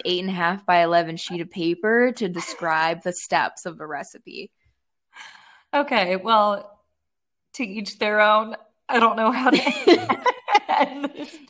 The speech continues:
Speaker 1: You agree with me, you just don't wanna say it.
Speaker 2: No, I do agree, but I also thought that was just, like, a really adorable idea.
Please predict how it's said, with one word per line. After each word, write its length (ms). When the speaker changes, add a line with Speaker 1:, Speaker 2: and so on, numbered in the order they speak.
Speaker 1:
You 260
agree 360
with 180
me, 280
you 80
just 180
don't 120
wanna 180
say 380
it. 260
Speaker 2:
No, 280
I 160
do 220
agree, 580
but 360
I 260
also 420
thought 240
that 140
was 200
just, 260
like, 180
a 60
really 380
adorable 520
idea. 580